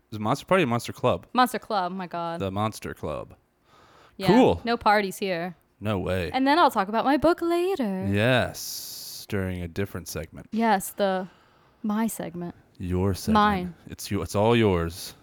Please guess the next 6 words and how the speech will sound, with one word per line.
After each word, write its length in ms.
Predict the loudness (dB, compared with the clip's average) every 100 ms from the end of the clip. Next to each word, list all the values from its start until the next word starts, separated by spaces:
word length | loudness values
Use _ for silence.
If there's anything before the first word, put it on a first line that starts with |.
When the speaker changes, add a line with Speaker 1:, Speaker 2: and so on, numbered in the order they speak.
| _ _ -6
Speaker 2:
Until 240 | -4 -2 -2
you 220 | 0 -2
finish 360 | -4 -8 -8
a 40 | -10
book. 300 | -12 -12 -20 _ _ _ _ _ _ _ _ _ _ _ -6
Speaker 1:
Uh, 460 | -2 -2 -2 -2